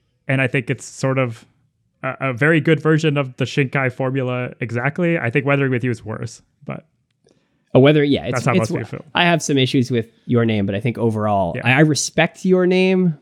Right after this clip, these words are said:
Speaker 2: but I don't
Speaker 1: <laughs>
Speaker 2: super enjoy, like, the latter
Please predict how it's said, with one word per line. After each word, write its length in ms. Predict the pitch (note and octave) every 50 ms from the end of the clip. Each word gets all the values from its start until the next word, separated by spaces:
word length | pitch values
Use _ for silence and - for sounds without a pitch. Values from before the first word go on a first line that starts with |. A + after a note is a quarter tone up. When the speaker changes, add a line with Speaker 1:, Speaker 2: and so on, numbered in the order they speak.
| _
Speaker 2:
but 120 | - C3 A2
I 420 | A2 A2+ A2 A2 A2 G#2+ G#2 G#2
don't 240 | G2 A#2+ A#2+ B2 D#3 D#3 D4 - - - B4 -
Speaker 1:
<laughs> 340 | - - - _ _ - -
Speaker 2:
super 320 | - - - E3+ D#3 D#3 C3+
enjoy, 640 | B2 G#2+ G#2 - B2 B2+ C3 C#3 C#3+ C#3+ D3 C#3+
like, 180 | C3 A#2+ G#2+ -
the 100 | - G#2+
latter 680 | F#2+ F#2+ G2 G2 G2 G#2+ G#2+ A2+ A2+ A2 A2+ A2+ A2